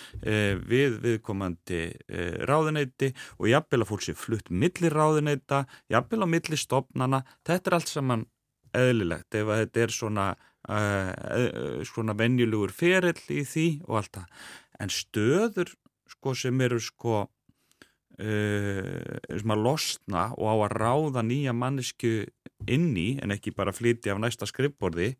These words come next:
eh, þær ber að auglýsa og það er eiginlega alveg skýrt. Þannig að ég myndi, sko, ekkert, ég er ekkert alveg sannfærður um að laga ákvæði standist öll, eh, í svona,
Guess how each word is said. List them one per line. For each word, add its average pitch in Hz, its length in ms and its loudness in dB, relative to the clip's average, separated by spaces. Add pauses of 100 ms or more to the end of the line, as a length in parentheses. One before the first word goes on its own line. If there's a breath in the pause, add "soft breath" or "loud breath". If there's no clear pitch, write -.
(500 loud breath)
eh, 110 340 2
þær 120 440 2
ber 117 220 4
að 101 300 0
auglýsa 196 500 0
og 95 140 -12
það 127 400 0
er 160 140 0
eiginlega 107 420 2 (140)
alveg 98 280 0
skýrt. - 500 -6 (580 soft breath)
Þannig 95 240 -6
að 95 100 -2
ég 107 160 2
myndi, 113 280 0 (220)
sko, 107 300 -2
ekkert, 123 400 -2 (140)
ég 127 160 0
er 131 100 0
ekkert 117 300 -2
alveg 170 360 2
sannfærður 127 680 -2
um 113 140 -2
að 107 260 -2 (220)
laga 117 440 0
ákvæði 110 400 0
standist 151 680 -4
öll, 85 120 -4 (840)
eh, 107 320 0
í 135 180 0
svona, 110 520 -2